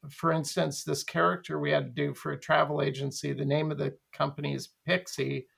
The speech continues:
I don't know anything about Pixie lore. And so I'm going, "What are iconic representations of pixies?" And it started bringing up all this stuff that I never knew about. And, and I go, "Ooh, that would kind of work good if we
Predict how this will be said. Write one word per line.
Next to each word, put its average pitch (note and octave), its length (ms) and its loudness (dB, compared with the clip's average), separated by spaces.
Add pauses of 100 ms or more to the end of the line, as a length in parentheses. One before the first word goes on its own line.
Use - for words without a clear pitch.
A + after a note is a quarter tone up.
(360)
I D#3+ 120 6
don't D#3+ 160 8
know C#3+ 140 10
anything C#3 400 4
about C3+ 320 6
Pixie C#3+ 400 0
lore. C#3+ 520 8
And C#3+ 180 2
so C#3+ 420 4
I'm D3+ 160 4
going, D#3 380 2
"What F#3 340 6
are D3+ 440 6 (440)
iconic D#3 600 6
representations C#3+ 1200 2
of C#3 180 -8
pixies?" C#3 720 -4
And C3+ 220 -4
it - 120 -10
started D3 360 2
bringing D3+ 260 0
up D3 200 4
all C#3+ 120 6
this C#3+ 180 -4
stuff C#3+ 400 2
that C3+ 240 -2 (280)
I B2+ 200 2
never C#3 300 2
knew B2+ 200 -4
about. D3 440 4 (400)
And, C#3 360 6
and C#3+ 160 6
I D3 100 10
go, D3 260 8 (100)
"Ooh, C#3+ 560 4 (100)
that E3 300 4
would D3 320 -2
kind C#3 260 -2
of C#3 120 -2
work C3 360 0
good B2+ 340 2
if - 200 -2
we B2+ 340 0